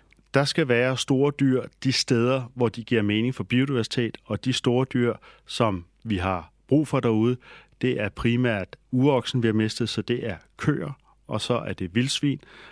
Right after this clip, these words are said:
og så i høj grad, øh, kronhjort.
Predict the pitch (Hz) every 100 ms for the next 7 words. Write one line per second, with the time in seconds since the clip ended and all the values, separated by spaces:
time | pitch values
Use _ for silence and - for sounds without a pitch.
0 | - 123 107 - 123 113 110 104 107 95
1 | 127 120 110 110 110 117 107 98 92 -
2 | 104 107 104 98